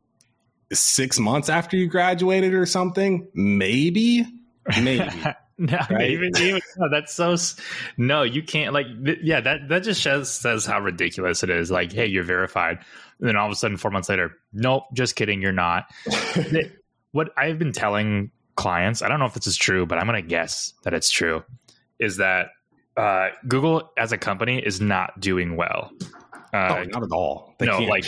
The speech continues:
Speaker 1: <laughs>
Speaker 2: like, everything is falling apart. Their, their algorithm sucks. Their, uh,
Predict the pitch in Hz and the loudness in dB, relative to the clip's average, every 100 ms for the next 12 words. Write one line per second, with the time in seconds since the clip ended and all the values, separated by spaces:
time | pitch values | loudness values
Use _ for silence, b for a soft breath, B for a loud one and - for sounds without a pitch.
0 | - - - - 147 143 143 160 160 147 | -4 -6 -6 -4 -4 0 -2 -2 -4 -4
1 | 131 - 113 104 92 95 90 - B B | -2 0 -2 -2 -4 -4 -4 -6 B B
2 | B 110 110 101 92 90 101 113 139 147 | B -2 0 2 0 0 -2 0 2 0
3 | 135 131 - 123 117 - - - B B | 0 -2 0 0 0 -2 -6 -6 B B
4 | _ 107 104 101 95 92 - 92 90 87 | _ 0 2 2 2 0 2 2 2 0